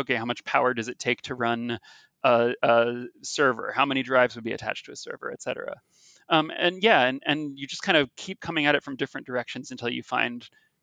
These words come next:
kind of something that hems in the answer to be like, "Oh, it's probably in this range." Um, to this day, Google, uh, they, they did send me a whole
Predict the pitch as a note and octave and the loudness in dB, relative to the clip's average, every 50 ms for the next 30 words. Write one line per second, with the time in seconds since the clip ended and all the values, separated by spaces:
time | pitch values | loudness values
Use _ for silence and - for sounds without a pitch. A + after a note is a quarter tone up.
0 | _ - - C3 B2 A#2 - - C3+ B2 - B2+ A#2+ A#2 G#2+ A2+ B2+ B2+ B2+ B2 | _ -4 -2 -2 -2 -2 -2 -4 -6 -4 -4 -4 -6 -4 -2 -2 -2 -2 -2 -4
1 | A2 B2 B2 A#2+ A#2+ A#2 A2+ A2+ A2+ A#2 - - B2+ C3 B2 - A#2+ A2 A2+ _ | -4 -4 -4 -4 -4 -4 -2 -4 -4 -6 -6 -4 -4 -2 -2 -4 -6 -10 _ _
2 | - - B2 A#2 B2 - A#2+ A2 G#2 G#2+ - - - D3 C3+ B2 - - - C#3+ | -8 -8 -8 -8 -6 -4 -2 0 0 -2 -2 0 0 0 0 -2 -4 -2 -2 -2
3 | B2+ B2 B2+ B2+ B2 B2 C3+ - C3 B2 A#2+ A#2 A2 - - - D3 - - - | -2 -2 -2 -4 -4 -4 -4 -4 -6 -4 -4 -6 -8 -8 -8 -8 -8 -8 -8 -12
4 | - - - - - - - - _ _ _ _ _ - - C3 A#2+ A2+ A2 G#2+ | -16 -18 -16 -14 -12 -14 -14 -16 _ _ _ _ _ -2 2 2 4 2 2 -2
5 | G#2+ - _ - - _ _ _ _ - - G#3+ F#3 D#3 D3 B2+ C3 D#3 D3+ C3+ | -8 -14 _ -20 -20 _ _ _ _ -6 -4 0 2 2 2 4 4 6 6 6
6 | B2 A2+ B2 C3 A#2 B2 A#2+ B2 A#2+ A#2 A2+ B2 - A2+ A#2 A#2 A#2 A2 C3 C3 | 4 2 -4 -6 -2 0 2 4 4 4 4 4 4 4 4 2 0 0 0 0
7 | C3+ C3 C3+ C3 B2 A#2+ A#2 - - B2+ A#2 - - - C3 B2 A#2+ A#2+ A#2+ A#2 | 0 0 0 0 0 0 0 0 -2 -4 -4 -4 -8 -8 -8 -6 -4 -4 -4 -4
8 | A#2 - B2+ B2+ C3+ C3 C3 C3+ | -4 -6 -6 -6 -6 -6 -6 -8